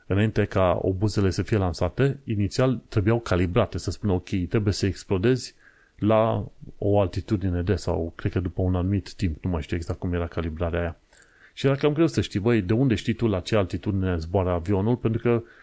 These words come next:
avioanele schimbau altitudinea foarte, foarte des și atunci ce rost avea să, să calibrezi de la sol treaba asta?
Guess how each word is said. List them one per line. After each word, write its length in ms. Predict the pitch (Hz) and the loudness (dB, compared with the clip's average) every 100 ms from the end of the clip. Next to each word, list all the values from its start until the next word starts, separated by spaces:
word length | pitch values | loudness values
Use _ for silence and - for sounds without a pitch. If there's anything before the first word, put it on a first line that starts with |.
| - | -4
avioanele 600 | 107 101 120 117 110 107 | -2 0 0 2 2 2
schimbau 360 | - 110 107 107 | 2 2 4 2
altitudinea 800 | - 101 107 107 101 101 101 87 | 2 -2 0 0 2 2 0 -2
foarte, 460 | - 107 90 80 80 | -4 -2 -2 -2 -2
foarte 240 | - - | -4 -2
des 260 | 82 80 - | -4 -4 -8
și 120 | - | -8
atunci 540 | 92 120 117 - - - _ _ _ - | -6 -4 -4 -6 -14 -20 _ _ _ -6
ce 100 | 117 | -2
rost 240 | 101 - | 0 0
avea 180 | 101 104 | 2 0
să, 200 | - 85 - - _ _ | 0 -4 -6 -18 _ _
să 180 | - - | -6 -2
calibrezi 460 | - 98 90 104 87 | 2 2 4 2 2
de 80 | 95 | 2
la 120 | 87 | 0
sol 420 | - 92 76 - | 2 0 0 -6
treaba 300 | - 82 82 | -2 -2 -2
asta? 280 | 80 - | -4 -8